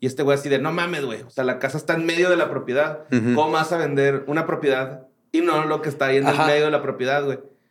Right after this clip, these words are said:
Speaker 1: Y el güey así, "Es que no te puedo vender la propiedad, güey. O sea, es un pedote, güey, ¿no?". Entonces, esto lo contó Kevin Bacon, güey, en el podcast Literally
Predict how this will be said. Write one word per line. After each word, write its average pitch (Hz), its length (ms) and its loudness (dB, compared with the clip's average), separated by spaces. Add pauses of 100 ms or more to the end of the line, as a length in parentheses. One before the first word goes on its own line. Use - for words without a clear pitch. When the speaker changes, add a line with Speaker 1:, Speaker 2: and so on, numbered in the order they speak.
(520)
Speaker 1:
Y 139 80 -2
el 139 80 4
güey 143 140 6
así, 143 160 0
"Es 143 100 -4
que 165 80 -4
no 170 120 -2
te 170 80 -4
puedo 185 200 2
vender 160 260 0
la 170 120 -2
propiedad, 175 480 -4
güey. 185 180 0
O 151 80 -4
sea, 120 380 -2
es 113 160 -10
un 139 200 -4
pedote, 170 400 0
güey, 127 160 0
¿no?". 202 240 -6 (880)
Entonces, 170 420 0
esto 175 260 2
lo 196 140 6
contó 170 440 2
Kevin 196 240 2
Bacon, 214 420 4
güey, 180 320 -2
en 131 200 -4
el 127 120 -6
podcast 143 360 -2
Literally 190 480 -2